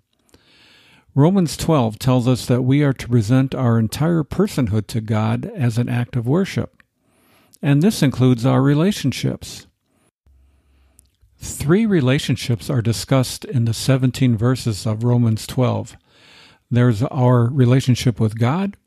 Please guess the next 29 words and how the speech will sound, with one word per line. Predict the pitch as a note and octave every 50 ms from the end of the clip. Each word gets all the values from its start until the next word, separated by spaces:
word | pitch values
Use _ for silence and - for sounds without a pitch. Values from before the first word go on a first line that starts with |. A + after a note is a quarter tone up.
| _ _ _ - _ _ _ _ _ _ _
our | A#2+ A#2
relationship | G#2+ A#2+ A#2 A2+ A#2 B2+ C3 - - C3 - - - C3+ - -
with | C3 A#2 - A#2
ourselves, | G#2 G#2 G#2+ - - - G3 G#3 D3 A2+ A2+ C#3+ D3+ - - - _ _ _ - - _ _ _ _ _ _
and | B2+ B2 A#2+ A#2+
our | A#2+ A#2+ B2 A#2+ A#2+ B2+ F#3+ D#4 F4+ _ _ _
relationship | C#3+ C3 A#2+ A#2 B2+ D3+ - - C3+ - - - C3 - B2+
with | A2+ G#2
other | A2+ A#2+ A2 A#2
people. | - - - B2+ B2+ - - A2 - - - _ _ _ _ _ _ _ _ _ _ _ _ _ _ _ _ _ _ _ _ F#4
In | C#4+ F3+ C3
some | - - A#3+ A#3
future | - G#3+ G#3 - - D3 C#3 C3 B2+ B2+ -
episode | - E3 - - A#2+ - - B2 A2+ A2 G#2+ G#2+
of | G#2 G2+
You | A#2 A#2 A#2
Were | A2+ A2
Made | G#2+ A2+ A#2 A2 -
for | - B2
This, | G#2+ B2 B2+ - -
we'll | E3+ F#3+
be | G3+ G3 D#3+
talking | - - D#3 E3+ D#3+ - D3 B2+
about | A#2 G#2 A2+ A2 A2+ -
this | B2+ A2+ - -
passage, | - - A#2+ A2+ A2 - - B2 A2+ A2 - - - _ _ - - _ _ _
this | C#3 A#2+ -
whole | - D#3 D3
chapter, | - - - C#3 C#3 D3 - - - A2 G2+ G#2+ A2